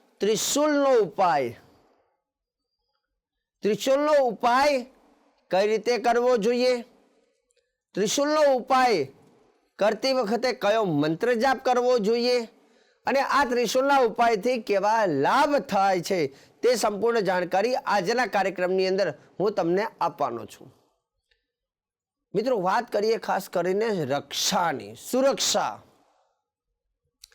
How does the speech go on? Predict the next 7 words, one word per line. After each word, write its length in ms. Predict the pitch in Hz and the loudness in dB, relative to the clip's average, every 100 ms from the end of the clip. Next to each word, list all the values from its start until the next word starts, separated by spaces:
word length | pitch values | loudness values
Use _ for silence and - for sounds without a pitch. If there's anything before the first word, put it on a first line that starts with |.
| _ _ _ - | _ _ _ -4
ઘર 220 | 185 285 | 0 2
ગમે 300 | 262 254 262 | 2 2 4
એટલું 300 | 311 277 330 | 2 2 0
તમે 200 | 311 302 | 0 0
મોટું 340 | 285 269 269 262 | 2 2 2 2
બનાવ્યું 600 | 254 247 240 247 196 190 | 2 2 2 2 2 4
હોય, 280 | 208 156 | 4 2